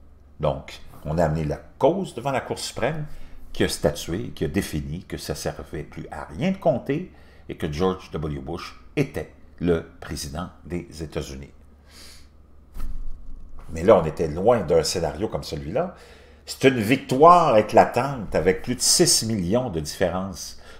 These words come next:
de vote populaire en faveur de Biden, plus une victoire du collège électoral à trois cent six, le même nombre que Donald Trump avait eu en deux mille seize, alors qu'il avait déclaré « It's a landslide, c'est une victoire,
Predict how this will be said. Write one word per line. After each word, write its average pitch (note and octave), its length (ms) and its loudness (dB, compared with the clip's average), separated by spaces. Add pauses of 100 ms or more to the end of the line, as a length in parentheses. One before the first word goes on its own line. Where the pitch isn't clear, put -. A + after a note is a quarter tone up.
de E2+ 100 8
vote - 560 4 (220)
populaire F#2 580 2 (240)
en E2 80 -2
faveur F#2 260 6
de F#2 80 4
Biden, D#2+ 440 4 (480)
plus A3 500 8
une C3+ 140 6
victoire B2 800 4
du - 100 -10
collège A2 340 8
électoral F2+ 480 6
à - 60 4
trois G#2 260 4
cent F2 220 0
six, - 360 -2 (220)
le G#2 140 12
même B2+ 260 10
nombre D3 300 10
que C3 80 10
Donald G#2 340 12
Trump B2+ 160 8
avait F2+ 240 10
eu A#2+ 260 2 (360)
en B2 320 8
deux G#2 220 8
mille G#2+ 180 6
seize, B2 360 10
alors A2 220 12
qu'il G#2 160 4
avait G2 160 10
déclaré « F#2+ 560 8 (460)
It's D3 240 2
a F3 60 12
landslide, F#3 840 6
c'est - 260 -2
une D3+ 100 4
victoire, F3 1400 2